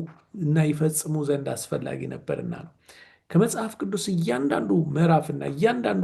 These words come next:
ቁጥር ከእግዚአብሔር ለሰዎች የመጣ ቃል ነው። መመሪያዎቹን በእጃችን ላይ እንደ ምልክት መለጠፍና በግንባራችን ላይ ማሰር አለብን።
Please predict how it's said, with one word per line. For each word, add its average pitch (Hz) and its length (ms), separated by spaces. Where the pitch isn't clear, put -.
ቁጥር 165 240
ከእግዚአብሔር 170 720
ለሰዎች 180 440
የመጣ 156 400
ቃል 123 220
ነው። - 140
መመሪያዎቹን 139 800
በእጃችን 143 680
ላይ 160 220
እንደ 147 260
ምልክት 160 480
መለጠፍና 151 580
በግንባራችን 185 840
ላይ 175 100
ማሰር 165 340
አለብን። 170 420